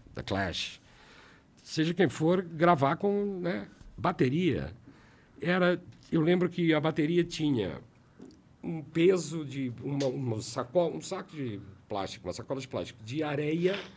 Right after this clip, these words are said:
dentro do bumbo com um cobertor. Então o bumbo era,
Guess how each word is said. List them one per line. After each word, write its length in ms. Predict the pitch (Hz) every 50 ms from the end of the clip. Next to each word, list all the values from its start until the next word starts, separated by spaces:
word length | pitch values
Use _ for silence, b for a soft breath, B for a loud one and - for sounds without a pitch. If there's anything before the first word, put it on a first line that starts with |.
| B B B B B B -
dentro 440 | 107 - 175 202 226 226 226 196 175
do 100 | 175 165
bumbo 360 | 135 131 160 185 208 190 175
com 220 | - - 226 247
um 60 | 262
cobertor. 680 | 220 - 233 233 220 226 196 - - 160 147 139 131 107 - - - b b b b b b b b b b b b b b b b b b b b b
Então 140 | b 196 208
o 60 | 175
bumbo 400 | 135 131 151 226 254 240 208 160
era, 200 | 143 135 110 95